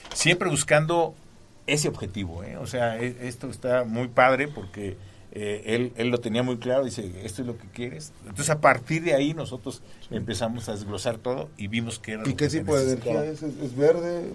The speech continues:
Speaker 1: Podemos, este, eh, el, eh, mira, la, la intención de la agencia,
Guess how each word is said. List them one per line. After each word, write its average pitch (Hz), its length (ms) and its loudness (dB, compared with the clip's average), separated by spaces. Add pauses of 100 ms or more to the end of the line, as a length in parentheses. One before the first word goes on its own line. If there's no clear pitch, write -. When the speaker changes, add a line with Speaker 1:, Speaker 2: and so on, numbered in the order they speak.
(140)
Speaker 1:
Podemos, 185 400 0
este, 127 500 -4
eh, 120 220 -4
el, 127 260 -2
eh, 139 140 -2
mira, 123 300 0
la, 123 360 4
la 123 220 -2
intención 135 580 -2
de 233 120 -6
la 151 80 -6
agencia, 110 480 -8